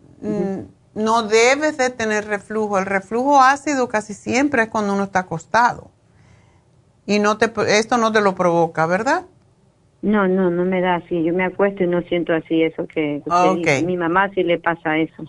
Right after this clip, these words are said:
Speaker 2: Ok. Bueno,
Speaker 1: Ujú.
Speaker 2: eso, eso es importante. Si esto te cae bien, hazlo. No todo el mundo, y por eso no hay nada escrito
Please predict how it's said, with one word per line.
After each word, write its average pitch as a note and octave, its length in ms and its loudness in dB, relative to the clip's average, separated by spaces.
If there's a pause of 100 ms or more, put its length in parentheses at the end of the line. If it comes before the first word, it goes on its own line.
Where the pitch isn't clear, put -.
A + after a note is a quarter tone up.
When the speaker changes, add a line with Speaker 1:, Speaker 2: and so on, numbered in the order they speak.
(260)
Speaker 2:
Ok. F#3 320 0 (680)
Bueno, E3+ 300 2
Speaker 1:
Ujú. - 100 -8
Speaker 2:
eso, C4+ 300 2 (160)
eso B3 260 0
es C4+ 140 -4
importante. F#3 720 -2
Si F#3 240 -4
esto G3+ 320 -2
te C#4+ 160 -2
cae B3+ 300 6
bien, D#4 400 0 (340)
hazlo. F#3 540 2 (240)
No B3+ 360 2
todo C4+ 360 4
el B3+ 60 -2
mundo, G#3 680 2
y F#3+ 100 -2
por G3 160 -2
eso A3 420 2
no G#3 280 2
hay G#3+ 140 2
nada G#3 320 4
escrito G3 840 0